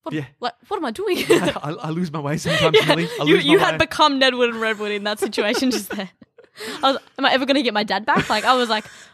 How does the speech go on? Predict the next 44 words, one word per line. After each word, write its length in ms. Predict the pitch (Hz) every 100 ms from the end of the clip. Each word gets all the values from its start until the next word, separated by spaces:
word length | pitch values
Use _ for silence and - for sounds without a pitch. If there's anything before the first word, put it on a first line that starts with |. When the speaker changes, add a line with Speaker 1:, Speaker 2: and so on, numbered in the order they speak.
| _
Speaker 1:
"Oh, 80 | -
no." 240 | 302 -
<laughs> 500 | 415 190 311 254 226 - - - - - 320
Speaker 2:
This 120 | 254
is 100 | 190
it. 220 | 233 - _ -
I, 160 | 605 679
I 260 | 381 269
didn't 140 | 233 277
get 120 | 220
to 60 | -
say 140 | 226
goodbye. 360 | 190 233 269 -
Speaker 1:
Yeah. 160 | 415 -
<laughs> 60 |
"Oh, 680 | 349 320 392 370 494 359 370 440 453
no." 380 | 302 294 330 294
<laughs> 680 | 320 - - - 640 698 -
"Got, 160 | 370
now 80 | 370
I 80 | 392
gotta 160 | 359
tell 140 | 320 539 480
everyone." 480 | 381 339 392 302 - _ _ - - - - _ _ _ _ _ _ _ _ -
<laughs> 800 | 679 605 247 311 - 349 339 269 - -
Speaker 2:
Uh, 720 | - 190 190 185 175 175 170 165 _
that 260 | 277 254
was 320 | 208 196 180 143
episode 540 | 156 151 - 151 147 135
two. 280 | 156 147 147
Speaker 1:
Do 120 | 311
Speaker 2:
Thank, 220 | 285 285
Speaker 1:
I? 280 | - _ 151
Speaker 2:
thank 340 | 202 202 - -
you 80 |
so 220 | 214 - 214
much 200 | 180 165
for 120 | 139
joining 260 | 131 127
me. 80 | 120
My 140 | 131 233
name 140 | 208
is 120 | 208
Rick. 300 | 262 254 233